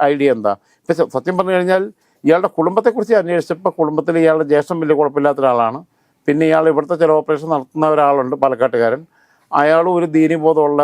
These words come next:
ഒരു നല്ല മുസ്ലിമായിട്ട് ഇസ്ലാം മത വിശ്വാസി, എന്താ, യുക്തിവാദികളിലും, ആ, ഈശ്വര വിശ്വാസം ഇല്ലാത്തവരിലും ഏത് മതത്തിൽ വിശ്വസിക്കുന്നവരിലും വിശ്വാസം ഇല്ലാത്തവരിലും ഒക്കെ നല്ല മനുഷ്യരുണ്ടെന്ന് വിശ്വസിക്കുന്ന ആളെയാണ്. ശരിക്കും പറഞ്ഞാൽ എഫ് സി ആർ എയുടെയും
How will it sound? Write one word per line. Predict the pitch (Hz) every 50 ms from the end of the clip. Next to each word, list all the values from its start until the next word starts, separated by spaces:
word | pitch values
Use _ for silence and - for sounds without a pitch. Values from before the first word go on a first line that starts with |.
| 147 147
ഒരു | 139 143 147 151 - - 156
നല്ല | 147 143 143 147 147 147 - - _ 165
മുസ്ലിമായിട്ട് | 139 - 139 143 135 139 135 135 127 120 139 143 151 - -
ഇസ്ലാം | 143 - 156 151 139
മത | 139 147 143
വിശ്വാസി, | 127 - 139 127 131 135 - 139
എന്താ, | 135 147 - - _ _ _ - 156
യുക്തിവാദികളിലും, | 139 135 - 170 170 170 165 175 170 175 170 165 175 175 180 180 - - 185
ആ, | 180 175 165 - 170 165
ഈശ്വര | 170 151 - 185 180 175
വിശ്വാസം | 151 180 185 175 - 185 185 160
ഇല്ലാത്തവരിലും | 165 175 175 170 - 180 175 175 170 175 196 208 220 _ _ _ _ _ _ 147 160
ഏത് | 165 170 180
മതത്തിൽ | 170 156 151 - - 175 180 175 175 - - 156
വിശ്വസിക്കുന്നവരിലും | 135 - 165 151 175 160 170 160 175 170 165 160 175 180 175 165
വിശ്വാസം | 135 160 160 151 175 170
ഇല്ലാത്തവരിലും | 156 160 160 160 170 170 170 175 170
ഒക്കെ | 190 214 208
നല്ല | 185 175 170 151
മനുഷ്യരുണ്ടെന്ന് | 139 - - 120 117 120 127 147 147 139 143 143 - 131
വിശ്വസിക്കുന്ന | 120 - 127 131 123 117 110 98
ആളെയാണ്. | 95 92 85 82 - -
ശരിക്കും | - 143 156 156 214 214
പറഞ്ഞാൽ | 208 220 202 160 135
എഫ് | - - -
സി | 175 175 175 170
ആർ | 170 170 175
എയുടെയും | 175 170 165 180 180 180